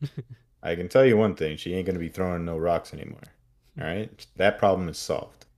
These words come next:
Speaker 1: So
Speaker 2: She is, we didn't see this part, but she, she gets a blue tarp and puts it over the body.
Speaker 1: <laughs> So Nakayama leaves,
Speaker 2: Mm-hmm.
Speaker 1: and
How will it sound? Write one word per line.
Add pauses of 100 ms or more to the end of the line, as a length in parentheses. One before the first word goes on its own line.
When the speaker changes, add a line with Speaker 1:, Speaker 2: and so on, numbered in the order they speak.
(2500)
Speaker 1:
So (260)
Speaker 2:
She
is, (1600)
we
didn't
see
this
part,
but (400)
she,
she
gets
a
blue
tarp
and (120)
puts
it
over
the
body.
Speaker 1:
<laughs> (800)
So (120)
Nakayama
leaves, (920)
Speaker 2:
Mm-hmm.
Speaker 1:
and